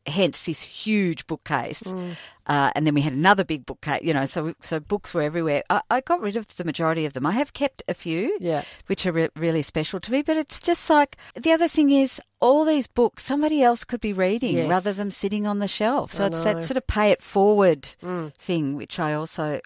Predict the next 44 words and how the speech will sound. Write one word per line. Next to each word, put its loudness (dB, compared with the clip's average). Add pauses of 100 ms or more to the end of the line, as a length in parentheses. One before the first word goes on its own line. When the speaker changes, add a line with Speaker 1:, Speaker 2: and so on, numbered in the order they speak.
Speaker 1:
also -8
love -4
about -8
it. -14
Speaker 2:
Mm. -4
Speaker 1:
Um, -4 (180)
yeah, -2
I -4
just -14
wanna -12
see, -10
what -12
else -10
was -12
Speaker 2:
Well, 4
Speaker 1:
there? -8 (140)
Speaker 2:
my, 6 (180)
um, -4 (120)
<clears throat> -4
our, 2
at -4
our 4
holiday 2
house, -6
our -6
family -8
holiday -6
house, -16 (680)
we've -6
got -2
a -6
book -10
exchange -6
going -8
there. -4
So -10
there's, -6
there's -8
actually -2
a -4
note -2
up -2
there -10
saying, -10